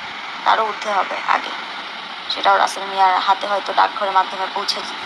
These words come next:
গেছে কিনা জানি না, সেটারও কাগজ আছে। আর এদিকে, আহ, আকাশ নিবিড়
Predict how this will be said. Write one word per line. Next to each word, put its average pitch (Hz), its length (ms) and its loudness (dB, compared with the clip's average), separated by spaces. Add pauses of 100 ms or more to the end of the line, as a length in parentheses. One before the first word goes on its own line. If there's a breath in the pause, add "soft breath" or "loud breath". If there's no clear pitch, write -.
গেছে 190 280 -2
কিনা 185 180 0
জানি - 320 2
না, - 80 -2 (640)
সেটারও 202 340 2
কাগজ 190 280 4
আছে। - 300 0 (840)
আর 180 260 4
এদিকে, 185 400 -6
আহ, - 1120 -2
আকাশ - 300 2
নিবিড় 202 320 -6